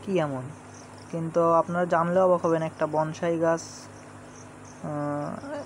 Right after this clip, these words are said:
minimum বলি, এক টাকা থেকে শুরু করে দশ লক্ষ টাকা পর্যন্ত দাম হয়। এটাই সেই বনসাই।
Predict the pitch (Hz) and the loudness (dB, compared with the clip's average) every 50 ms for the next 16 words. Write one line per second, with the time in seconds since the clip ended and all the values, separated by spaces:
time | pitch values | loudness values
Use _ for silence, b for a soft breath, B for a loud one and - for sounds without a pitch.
0 | - - 220 233 233 233 233 226 202 185 170 170 170 180 185 - 190 202 208 - | -4 -2 0 2 2 4 4 4 4 6 6 6 6 6 4 4 2 2 0 0
1 | - - 214 - 226 - - 220 - - 220 - - 190 190 202 202 202 185 160 | -4 -4 -2 -2 -2 -2 -2 -2 -2 -2 -4 0 2 2 4 4 4 4 4 4
2 | 156 165 190 208 - - - - - - - - - - - - - - - - | 4 2 0 -2 -6 -14 -18 -20 -20 -18 -18 -18 -18 -18 -18 -18 -18 -18 -18 -18
3 | - - 143 139 175 180 185 175 - - 160 160 165 - - - - 190 180 196 | -16 -14 0 4 6 6 6 6 4 4 4 4 4 4 0 -6 -4 -2 0 2
4 | 185 196 180 175 165 156 156 156 151 - 151 135 131 127 127 131 131 151 131 113 | 2 2 2 2 2 0 0 -2 -4 -4 -4 0 0 0 0 0 -4 -6 -8 -8
5 | - - - - - - - - - - - - - - - - - - - - | -8 -10 -14 -18 -18 -18 -18 -18 -18 -18 -18 -18 -18 -18 -18 -18 -18 -18 -18 -18
6 | - - - - 156 160 - 185 185 175 190 185 165 147 143 143 147 151 - - | -18 -14 -8 -6 -4 2 4 4 4 4 2 0 0 0 -2 -2 -2 -4 -2 -2
7 | 139 143 | -2 -2